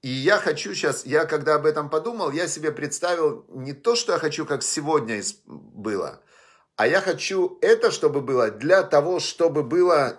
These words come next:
и представляю себе в будущем, ну, для чего мне эти два вопроса нужны. Они разные, в разных сферах. И тогда я очень хочу, чтобы, я теперь прошу Бога по-другому. Я хочу, чтобы у меня было вот то, что я хочу там.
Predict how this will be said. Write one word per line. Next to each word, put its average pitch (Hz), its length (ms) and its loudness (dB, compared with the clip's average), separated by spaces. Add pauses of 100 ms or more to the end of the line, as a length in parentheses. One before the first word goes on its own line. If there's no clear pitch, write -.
и 139 560 -4 (560)
представляю 143 600 4
себе 127 220 -2
в 117 80 -8
будущем, 143 500 -6
ну, 160 100 -4
для 131 200 0
чего 151 240 4
мне 131 160 -4
эти 110 160 -8
два 110 180 2
вопроса 107 400 -2
нужны. 92 380 -14 (280)
Они 151 220 0
разные, 98 360 2
в 107 60 -4
разных 120 300 -2
сферах. 78 360 -6 (600)
И - 80 -12
тогда 180 280 6
я 185 120 8
очень 147 260 -6
хочу, 147 260 -2
чтобы, 127 380 -2
я 131 160 2
теперь 127 220 -4
прошу 123 320 -4
Бога 131 260 2
по-другому. 120 680 -4 (300)
Я 151 180 4
хочу, 180 220 -2
чтобы 143 260 -2
у - 20 -8
меня 151 180 0
было 143 300 6
вот 127 300 -4
то, 160 160 6
что 131 180 0
я 113 80 6
хочу 127 320 -4
там. 95 440 2